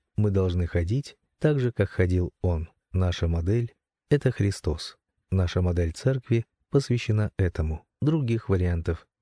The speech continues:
не существует. Мы все должны идти и приводить людей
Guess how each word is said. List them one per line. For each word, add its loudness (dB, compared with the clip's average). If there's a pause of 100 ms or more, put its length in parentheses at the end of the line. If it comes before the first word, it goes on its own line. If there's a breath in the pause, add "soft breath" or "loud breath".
(100)
не 2
существует. -4 (680 soft breath)
Мы 2
все 0
должны 0
идти -2
и -2
приводить -2
людей -2